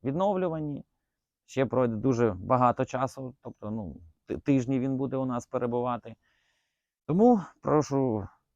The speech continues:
хо-, хочу звернутися до мешканців нашої громади, щоб теж долучалися до допомоги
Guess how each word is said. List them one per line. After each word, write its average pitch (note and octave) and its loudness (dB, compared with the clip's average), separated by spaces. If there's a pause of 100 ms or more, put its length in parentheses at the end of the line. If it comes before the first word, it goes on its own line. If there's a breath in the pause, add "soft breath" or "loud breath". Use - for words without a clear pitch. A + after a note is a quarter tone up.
(460)
хо-, G2+ -2
хочу B2 2
звернутися G#2+ 0
до - -8
мешканців - -8
нашої D3 -4
громади, C3+ -6
щоб G#2 -14 (160)
теж G2+ -6
долучалися C#3 -2
до B2+ -8
допомоги G3+ -2